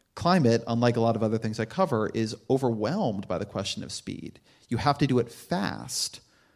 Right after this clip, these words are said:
or so much carbon built up in the atmosphere and, and greenhouse gases, that then your interventions have to be that much more violent because you're digging out of that much bigger of a hole.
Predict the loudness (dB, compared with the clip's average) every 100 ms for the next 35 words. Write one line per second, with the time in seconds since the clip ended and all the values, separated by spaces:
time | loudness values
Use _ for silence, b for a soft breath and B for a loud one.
0 | _ _ _ _ _ 6 6 6 4 4
1 | 2 -4 _ _ _ _ _ -18 -10 4
2 | 6 6 2 0 0 0 -2 -2 -4 -4
3 | -2 -2 -2 -4 -4 0 2 2 2 0
4 | 0 -4 -6 -8 B B 0 4 6 6
5 | 6 4 2 0 0 0 -4 -4 -4 -2
6 | -2 0 -4 -4 -6 -4 -4 -2 -4 -6
7 | -8 -6 -4 -2 -4 -4 -4 -4 -4 -6
8 | -8 -8 -8 -10 -8 -8 -8 -10 -4 -2
9 | -2 -4 -6 -10